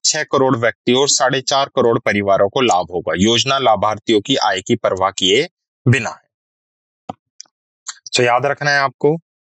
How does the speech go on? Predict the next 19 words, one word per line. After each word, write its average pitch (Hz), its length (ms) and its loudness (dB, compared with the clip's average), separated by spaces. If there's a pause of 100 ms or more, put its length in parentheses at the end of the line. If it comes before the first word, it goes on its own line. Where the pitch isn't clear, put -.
(360)
केंद्रीय 127 360 0
मंत्रिमंडल 123 600 0
ने 135 120 -2
सत्तर 143 400 -2
वर्षों 120 340 0
से 123 400 2
अधिक 120 220 -2
आयु 110 180 0
के 131 120 -2
सभी 123 240 -2
लोगों 104 200 2
के 107 120 -4
लिए 117 100 2
स्वास्थ्य 123 540 -2
कवरेज 90 280 -2
को 143 120 -2
मंजूरी 95 420 -2
दी 76 160 -10
है। - 100 -10